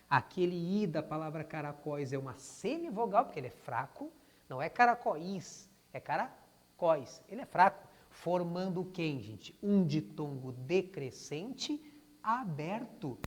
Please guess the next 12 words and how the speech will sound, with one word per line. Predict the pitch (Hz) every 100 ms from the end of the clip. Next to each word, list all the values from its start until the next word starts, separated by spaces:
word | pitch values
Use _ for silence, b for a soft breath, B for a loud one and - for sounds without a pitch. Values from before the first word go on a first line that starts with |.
| -
no | - 156
final | 143 - 139 123 120
da | 120
palavra. | 127 120 110 104 - B B B
Exatamente | 147 139 127 208 285 311 302 220 220 214
como | - 220 220
a |
regrinha | 185 208 170 185 185
número | 190 233
dois | 180 170 170 156
no | 208
quadro | - 151 151 165